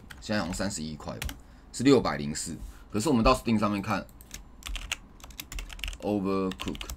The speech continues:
你看 Overcook 只要三百七十八哦，这还是没有打折的状况。就是这个游戏在台湾的定价比较低，所以你们如果说要在这个网站买，如果你不在台湾啦，如果你不是 Steam 账号不是台湾的话，那这个网站可以考虑。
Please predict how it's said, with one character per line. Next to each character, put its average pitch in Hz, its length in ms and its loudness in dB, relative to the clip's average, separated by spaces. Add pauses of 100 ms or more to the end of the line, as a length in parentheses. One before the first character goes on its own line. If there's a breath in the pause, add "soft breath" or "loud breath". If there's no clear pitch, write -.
(320)
你 104 80 -2
看 143 80 6
Overcook 151 480 8
只 110 100 4
要 123 60 6
三 156 180 6
百 120 80 6
七 107 160 2
十 95 80 -2
八 95 120 8
哦， 90 420 2
这 151 100 4
还 123 80 8
是 127 80 4
没 127 100 8
有 117 120 6
打 - 180 2
折 82 120 -6
的 80 60 -6
状 82 220 -4
况。 78 180 -6 (360 loud breath)
就 139 120 4
是 156 80 6
这 156 100 2
个 160 60 8
游 123 80 10
戏 123 140 4
在 127 80 6
台 110 140 2
湾 104 100 4
的 98 60 2
定 98 140 0
价 92 140 2
比 - 80 -10
较 92 140 0
低， 71 260 -6 (340 soft breath)
所 120 240 4
以 120 220 10
你 90 80 0
们 92 260 0
如 117 140 4
果 104 80 4
说 110 180 2
要 117 120 8
在 120 120 4
这 113 120 2
个 101 80 2
网 78 180 -2
站 98 160 0
买， 60 240 -6 (420)
如 131 200 6
果 156 120 10
你 120 80 10
不 98 120 2
在 117 120 6
台 85 200 -2
湾 78 240 -2
啦， 69 260 -8
如 113 100 2
果 127 80 8
你 107 80 6
不 90 80 -4
是 95 360 2
Steam 113 260 2
账 110 100 6
号 104 80 2
不 85 120 -4
是 95 80 -2
台 90 180 -4
湾 71 180 -4
的 69 80 -6
话， 71 280 -6
那 117 100 0
这 123 100 2
个 107 60 4
网 85 100 0
站 92 140 0
可 85 60 -4
以 80 100 -4
考 60 200 -12
虑。 69 140 -10